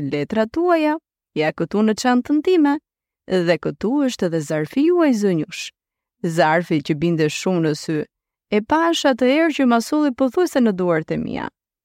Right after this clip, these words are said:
Në shije, stoia apo në kohë me diell, çdo kush do të marr letrën në kohë." Të zhubravitura janë disa,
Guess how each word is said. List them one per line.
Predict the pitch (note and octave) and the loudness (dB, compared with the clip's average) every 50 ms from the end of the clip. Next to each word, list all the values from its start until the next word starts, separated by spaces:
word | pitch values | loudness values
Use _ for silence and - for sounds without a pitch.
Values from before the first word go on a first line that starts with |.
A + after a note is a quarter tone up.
| _ _ _ _ | _ _ _ _
Në | F#3 G#3+ A#3+ C#4 D4 C4 - | 0 2 2 2 2 0 -2
shije, | - A3 A3 A3 G#3+ G#3 G3 G3 | -2 0 0 2 2 2 2 0
stoia | F#3 - - - F#3 E3+ F3 G#3 G#3+ G3+ F3+ E3+ | -2 -4 -4 -2 0 0 2 2 2 4 4 2
apo | F3+ - - D#3+ | 2 0 -2 -2
në | D#3 D3+ | -2 -2
kohë | C#3+ - - F3 F3+ F3 | -4 -2 -2 0 0 0
me | D#3 C#3+ | 0 -2
diell, | C3 C3 F3+ A3+ C#4+ E4 F4+ E4+ - _ _ _ _ _ _ _ _ - | -2 -2 0 2 2 2 2 -2 -10 _ _ _ _ _ _ _ _ -14
çdo | - - - D#3+ C#3+ - | -8 -2 -2 -2 -2 -2
kush | - - A#3 D4+ E4 - | -6 -2 0 0 2 0
do | G3 | 0
të | E3 - D3+ | -2 -2 -8
marr | D#3 - - G#3+ C4+ D4+ D4+ - _ _ _ _ _ _ | -8 -2 0 2 2 2 0 -4 _ _ _ _ _ _
letrën | F3 F3 E3 E3 E3 F#3 G#3+ A3 - B3 B3+ A#3+ | -2 -2 -2 -2 0 0 -2 0 0 0 2 2
në | B3 B3 - | 2 0 -2
kohë." | - - - - _ _ _ _ _ _ _ _ _ _ _ _ _ _ _ _ _ _ _ _ _ _ - | -4 -8 -8 -10 _ _ _ _ _ _ _ _ _ _ _ _ _ _ _ _ _ _ _ _ _ _ -2
Të | D#4 D4 | 0 2
zhubravitura | C#4 D#4+ C4+ C4 D#4+ E4 F4+ G#4 G#4 - F#3 E3+ D#3+ D#3 | 2 2 2 2 2 2 2 0 0 0 2 2 2 2
janë | E3 E3 E3 E3 D#3 D#3+ | 0 0 0 -2 -2 -2
disa, | E3 E3+ E3+ - - E3+ E3 - | -2 -4 -4 0 0 0 0 -2